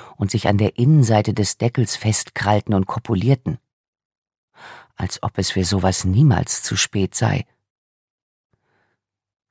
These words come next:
Sie konnte die Schnecken nicht schonen, jetzt nicht mehr,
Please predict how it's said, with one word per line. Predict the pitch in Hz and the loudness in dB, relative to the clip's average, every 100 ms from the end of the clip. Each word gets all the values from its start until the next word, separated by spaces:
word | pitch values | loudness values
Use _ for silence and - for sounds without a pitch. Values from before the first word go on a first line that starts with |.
| - | -6
Sie | 185 | -2
konnte | 160 127 117 | 2 2 2
die | 110 | 2
Schnecken | - 113 113 | 2 0 2
nicht | 104 - - | 0 -2 -2
schonen, | 117 107 107 - _ _ _ | 0 2 0 -2 _ _ _
jetzt | 180 151 - | 2 2 2
nicht | 120 - 117 | 0 -2 0
mehr, | 101 104 | 0 0